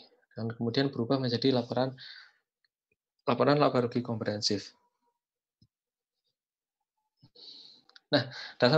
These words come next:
penyajian laporan laba rugi ini memasukkan unsur laba komprehensif.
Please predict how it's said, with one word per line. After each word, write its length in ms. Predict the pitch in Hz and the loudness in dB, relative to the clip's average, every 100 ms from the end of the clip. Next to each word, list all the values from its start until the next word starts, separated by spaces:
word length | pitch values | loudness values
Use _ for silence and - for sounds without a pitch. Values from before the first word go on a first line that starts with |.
| 151 | 4
penyajian 560 | 156 143 139 135 131 | 2 4 8 8 8
laporan 320 | 127 127 131 131 | 4 2 0 2
laba 160 | 127 | 0
rugi 240 | 123 127 120 | 0 0 4
ini 160 | 135 | 4
memasukkan 560 | 151 143 135 131 143 147 | 4 2 0 2 2 2
unsur 320 | 131 147 143 | 0 2 4
laba 560 | 131 - _ - 127 123 | 2 0 _ 4 4 4
komprehensif. 800 | 120 113 107 104 110 - - | 2 0 -2 0 -2 -2 -10